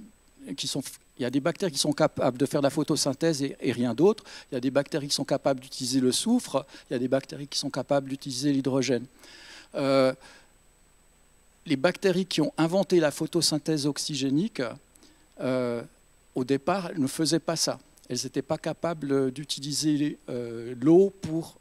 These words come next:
faire de l'oxygène. Elles ont évolué à l'intérieur de ce type de bactéries.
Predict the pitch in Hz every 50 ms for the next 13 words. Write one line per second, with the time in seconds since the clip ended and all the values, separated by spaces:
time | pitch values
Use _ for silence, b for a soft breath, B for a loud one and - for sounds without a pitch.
0 | _ - - - 170 160 143 139 147 143 143 143 - - 151 143 135 135 120 117
1 | 127 131 _ _ _ b b b b b b b b b b b b - - _
2 | - 131 127 123 139 135 135 143 135 135 151 147 147 151 151 160 180 196 196 190
3 | - 147 - - _ _ _ _ _ _ _ _ _ _ - - _ _ - -
4 | - 131 127 147 156 - 175 151 156 170 147 147 143 127 - 147 135 - 185 165
5 | 151 156 147 143 151 139 - - 147 139 135 120